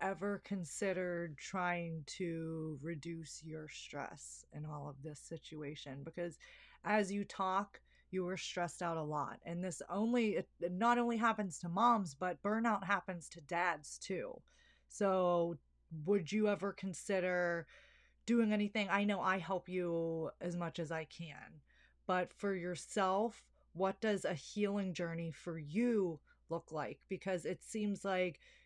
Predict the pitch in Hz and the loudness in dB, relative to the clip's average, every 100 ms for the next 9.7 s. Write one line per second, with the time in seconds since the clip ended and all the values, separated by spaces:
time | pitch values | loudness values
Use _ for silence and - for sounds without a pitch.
0 | - 175 247 233 214 180 165 165 175 185 | -8 2 2 6 6 6 4 2 2 2
1 | 180 - 175 170 180 170 160 165 - 175 | 0 0 -2 0 -4 -6 -6 -8 -2 0
2 | 170 165 165 - _ _ _ - 175 202 | 2 0 -4 -8 _ _ _ -6 2 4
3 | 196 190 190 190 185 175 - - 175 160 | 6 6 6 6 4 2 -4 -8 -8 -6
4 | - 208 190 202 - - 196 190 190 175 | 0 4 4 2 -2 0 2 4 4 2
5 | 170 - 180 185 180 214 - 170 170 165 | 0 2 2 2 0 -4 -2 0 0 -4
6 | - 185 175 - 190 185 165 175 165 175 | -4 -2 -2 -2 -2 -2 -4 -4 -4 -4
7 | 180 180 185 175 165 160 165 156 160 156 | -4 -6 -6 -4 -2 -2 -2 -4 -4 -4
8 | 160 156 156 151 151 156 - _ _ - | -4 -6 -6 -4 -4 -6 -12 _ _ -2
9 | 202 196 165 147 196 202 | 2 2 0 0 2 2